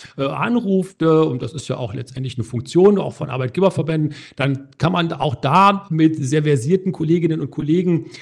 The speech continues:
ähm, sprechen, die einem sagen, „Ja, wir können denen und wir kennen jenen und wir können dort abraten oder wir können da zuraten.“ Also da spielt sehr viel Erfahrung eine, äh, Rolle und auch der Ruf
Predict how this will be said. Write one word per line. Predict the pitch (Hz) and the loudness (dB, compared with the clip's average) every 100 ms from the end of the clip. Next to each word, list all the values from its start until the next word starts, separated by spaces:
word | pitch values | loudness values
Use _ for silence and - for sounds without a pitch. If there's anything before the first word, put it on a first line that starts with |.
| - | -8
ähm, | - 139 156 | -2 -2 -2
sprechen, | - - 131 180 185 | -8 -4 2 2 2
die | 170 170 | 0 0
einem | 139 165 | 0 0
sagen, | 160 170 180 | 0 0 -2
„Ja, | 190 254 277 254 | -2 -2 -2 -4
wir | 220 | -6
können | 196 202 202 196 160 | -4 -4 -2 -4 -4
denen | 170 208 202 196 185 | -6 -4 -4 -4 -4
und | 170 165 | -4 -4
wir | 160 | -6
kennen | 151 175 165 | -4 -2 0
jenen | 143 143 214 202 190 | 2 2 4 6 6
und | 175 170 | 4 0
wir | 151 156 | -2 0
können | 156 147 | 0 2
dort | 143 147 147 | 0 0 -4
abraten | 196 - 160 165 160 165 | -10 -8 -2 0 0 -2
oder | 156 | -4
wir | 147 | -4
können | 143 160 151 | -4 -2 -2
da | 139 135 | -2 -6
zuraten.“ | - - 240 247 165 165 165 165 156 - - - | -6 -4 -2 0 2 2 2 0 0 -4 -20 -4
Also | 175 170 | 0 2
da | 202 | 0
spielt | - 208 240 196 | 0 0 2 0
sehr | 156 185 | -2 -2
viel | 185 202 | 0 -2
Erfahrung | 185 143 - 170 214 202 214 | -2 -6 -6 -2 0 0 -2
eine, | - 165 165 143 147 | -2 0 4 4 2
äh, | 147 | 0
Rolle | 135 110 117 190 226 | -2 -2 0 2 6
und | 190 165 | 6 4
auch | 143 165 | -2 -6
der | - 139 | 0 2
Ruf | 107 107 123 196 285 - | 2 0 2 4 2 0